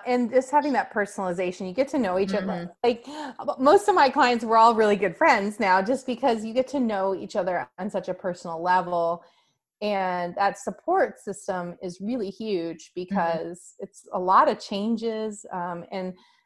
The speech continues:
Speaker 1: most coaches, just like myself, have been there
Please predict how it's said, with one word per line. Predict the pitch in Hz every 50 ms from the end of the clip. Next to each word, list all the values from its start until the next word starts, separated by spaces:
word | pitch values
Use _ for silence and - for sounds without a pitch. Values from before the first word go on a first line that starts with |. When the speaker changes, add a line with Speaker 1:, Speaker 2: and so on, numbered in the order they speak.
| _ _ _ _ _ _ _ _ _ _ _
Speaker 1:
most | - 202 208 214 220 226 240 262 302 - - -
coaches, | - - 220 208 202 - - 262 254 254 -
just | 233 233 226 -
like | 254 233 -
myself, | - 196 196 190 - 185 185 190 - -
have | 202 185 175 160 _ -
been | 180 165 160 160
there | 156 - - - 95 95 - 196 185 _